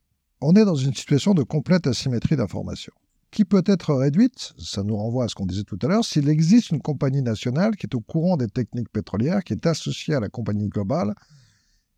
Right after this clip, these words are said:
et qui est honnête, c'est-à-dire qui, elle non plus, n'a pas intérêt à, à gruger le gouvernement sur les, sur les coûts exacts. Bon. Mais de toute façon, c'est un problème d'asymétrie d'information. Dans ces conditions-là,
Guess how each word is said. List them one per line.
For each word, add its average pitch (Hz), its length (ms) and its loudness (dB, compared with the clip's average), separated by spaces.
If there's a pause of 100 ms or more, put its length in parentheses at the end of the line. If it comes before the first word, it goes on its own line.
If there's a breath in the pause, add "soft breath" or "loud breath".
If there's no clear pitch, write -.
(220)
et 170 100 4
qui - 160 -2
est 123 100 0
honnête, 190 300 4
c'est-à-dire - 260 -6
qui, - 180 -2
elle 127 220 2
non 110 200 -2
plus, 196 180 0
n'a 143 100 -4
pas 135 180 -2
intérêt 120 360 -2
à, 92 320 -6 (120)
à 98 180 -4
gruger 123 560 2
le 123 100 -2
gouvernement 113 560 -2
sur 117 220 -6
les, 95 240 -2
sur 110 220 -6
les 104 60 -4
coûts 131 200 -4
exacts. 101 580 -8
Bon. - 100 -12 (180)
Mais 117 80 -6
de 107 60 -6
toute - 140 -14
façon, 202 260 2
c'est 147 300 -4 (300 soft breath)
un 139 100 0
problème 156 260 0
d'asymétrie 127 480 -2
d'information. 95 480 -8 (680 soft breath)
Dans 180 160 4
ces 220 200 2
conditions-là, 180 840 2